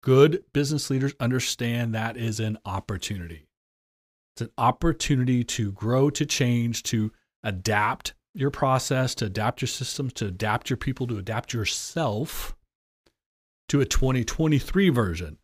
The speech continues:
or a twenty twenty-four version if you need it already, not the twenty twenty-two version, not the twenty twenty version,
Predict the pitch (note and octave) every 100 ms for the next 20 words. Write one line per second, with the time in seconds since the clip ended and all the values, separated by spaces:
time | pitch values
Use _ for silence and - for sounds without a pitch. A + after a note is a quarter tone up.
0 | _ _ _ A2+ - C3 C3 A#2+ D3+ D#3
1 | C3 F#3 A3+ D#3+ B2+ A#2 A#2 A2 C3 C3+
2 | G3 C#3+ A#2 G#2+ G#2 G#2 B2 - _ _
3 | _ A2 A#2+ - C#3+ - C#3 C#3 - D3+
4 | C3+ B2+ D3+ C3+ B2 A#2 A2+ A#2 - A2+
5 | - A#2 A2 B2 A#2 A2 G#2 A2 G#2